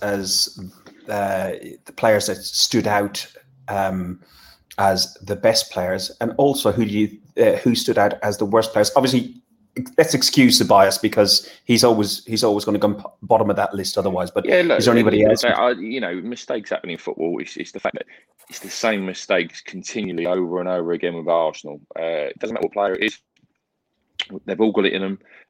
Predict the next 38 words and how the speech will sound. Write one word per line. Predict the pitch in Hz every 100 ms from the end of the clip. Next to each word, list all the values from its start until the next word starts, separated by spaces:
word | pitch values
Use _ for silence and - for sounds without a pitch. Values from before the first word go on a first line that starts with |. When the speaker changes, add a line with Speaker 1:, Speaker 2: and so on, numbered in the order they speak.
| -
Speaker 2:
Um, | 92 90 -
I | - 117
think | 110 107 -
that | -
comes | - 92
down | 90 95
to | 90 87
a |
real | 90 95 92
lack | 95 -
of | 87
leadership, | 98 95 92 110 - - -
a | 92
real | 98 95
lack | 92 -
of | 82
men | 95 98
in | 92
the | 92
team. | - 101 107 _ _ _ -
You | 90
know, | 90
someone | 87 110 101 92
who | 90
can | 101
get | 92 -
the, | 90 _ _ -
the |
players | 87 104 98 85
by | 95
the | 92
scruff | - -
of |
the | 92
neck | 92
and | -
say, | - 104
"Look, | 110 -